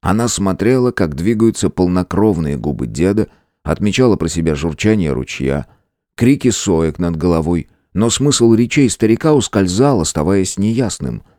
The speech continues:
Наконец она поняла, что больше не выдержит. Это прогалина, деревья, окружавшие укромный уголок сада, каменная скамья, лежавшая навзничь, будто ее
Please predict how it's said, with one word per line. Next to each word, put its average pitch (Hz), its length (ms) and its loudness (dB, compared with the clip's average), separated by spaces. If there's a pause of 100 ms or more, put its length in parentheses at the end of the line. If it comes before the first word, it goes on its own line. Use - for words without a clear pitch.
(280)
Наконец 101 440 -2
она 85 120 0
поняла, 82 300 0
что 95 160 -4
больше 76 300 -4
не 80 100 -4
выдержит. 62 640 -6 (340)
Это 87 200 -2
прогалина, 104 800 0
деревья, 95 640 2
окружавшие 90 680 0
укромный 98 460 0
уголок 92 400 0
сада, 92 440 0 (260)
каменная 98 520 2
скамья, 73 560 -2
лежавшая 95 680 0
навзничь, 98 600 -4 (160)
будто 98 340 0
ее 95 400 2